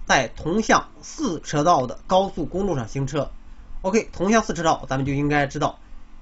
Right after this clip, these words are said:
每条车道最低速度是多少呢？是一百一、九十、九十、六十。他说车速高于多少的，应该是在最左侧，最左侧，也就是速度最快的，所以它应该是一百一。一百一十五题，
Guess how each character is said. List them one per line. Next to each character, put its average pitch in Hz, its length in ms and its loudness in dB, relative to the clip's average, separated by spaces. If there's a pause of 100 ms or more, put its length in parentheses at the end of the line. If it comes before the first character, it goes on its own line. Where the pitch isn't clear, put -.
(140)
每 139 240 0
条 196 200 2
车 208 140 -4
道 190 300 2
最 190 220 4
低 196 160 0
速 202 160 -2
度 131 100 0
是 127 120 -8
多 135 120 -2
少 135 160 0
呢？ 113 140 -8
是 120 300 -12
一 175 140 -6
百 135 160 2
一、 160 340 -2
九 123 240 -4
十、 143 300 -4 (120)
九 131 180 -4
十、 135 380 -4
六 180 200 4
十。 - 260 -6 (1160)
他 175 100 -2
说 196 280 0
车 233 160 4
速 220 140 2
高 233 200 6
于 214 80 0
多 214 160 6
少 202 160 8
的， 113 160 -6 (200)
应 165 160 -2
该 160 160 2
是 143 280 -4 (160)
在 127 200 -2
最 202 300 -2
左 127 260 -8
侧， - 240 -8
最 196 120 -2
左 123 200 -4
侧， - 200 -4
也 127 120 -8
就 135 140 -4
是 139 240 -6
速 160 180 -8
度 139 100 -2
最 151 140 -2
快 143 220 0
的， - 80 -12 (220)
所 131 100 -10
以 - 80 -12
它 135 80 -4
应 135 80 -2
该 135 100 0
是 - 200 -8 (100)
一 160 100 -6
百 127 120 -2
一。 156 240 -2 (1160)
一 208 80 -6
百 180 100 6
一 208 120 2
十 220 80 0
五 156 100 0
题， 151 300 -4